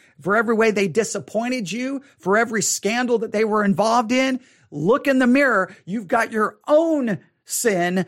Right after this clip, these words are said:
your own failure, your own dirt. Maybe you don't have scandal because nobody knows about it, but trust me, you've got enough of your own failure. And sometimes it's easy to remember, to remember everything that everyone else did wrong and forget all of the mess up stuff in us. We gotta always look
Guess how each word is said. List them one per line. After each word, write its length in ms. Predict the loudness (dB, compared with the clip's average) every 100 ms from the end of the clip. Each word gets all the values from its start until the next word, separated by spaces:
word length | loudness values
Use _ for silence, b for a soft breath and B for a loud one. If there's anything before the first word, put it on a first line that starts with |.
| B
your 220 | -2 -2 2
own 360 | 4 4 2
failure, 640 | 0 0 0 0 0 -2 -4 B
your 220 | -6 0
own 240 | 2 2 2
dirt. 180 | -4 -2
Maybe 240 | 0 2
you 140 | 0
don't 160 | 2 2
have 120 | 0
scandal 380 | 0 0 0 0
because 300 | -2 -2 0
nobody 320 | 0 0 0
knows 360 | 2 0 0 -4
about 280 | -6 -6 -6
it, 100 | -10 B
but 160 | -8 -6
trust 400 | -2 -2 -2 -4
me, 80 | -2
you've 260 | 0 0
got 200 | 0 0
enough 320 | 2 2 0
of 120 | 0 2
your 160 | 4
own 280 | 4 4 0
failure. 520 | 0 -4 -4 -14 -14 -6
And 120 | -4
sometimes 560 | -2 -4 -2 -4 -4
it's 160 | -6 -10
easy 300 | -10 -10 -8
to 80 | -8
remember, 640 | -6 -8 -6 -2 -2 -2 -4
to 120 | -6
remember 420 | -4 -6 -4 -4
everything 560 | -4 -4 -8 -8 -8 -10
that 240 | -6 -4 -2
everyone 300 | -2 -4 -4
else 240 | -6 -6
did 200 | -4 -2
wrong 340 | 2 2 0 -4 b
and 140 | -8 -6
forget 260 | -2 -2
all 220 | 0 2 2
of 80 |
the 80 | 0
mess 320 | 0 0 0
up 160 | -6 -8
stuff 340 | -4 -4 -2
in 100 | -2
us. 280 | -2 -4 -10 b b
We 80 | 0
gotta 260 | 2 2
always 380 | 2 2 2 0
look 260 | 0 0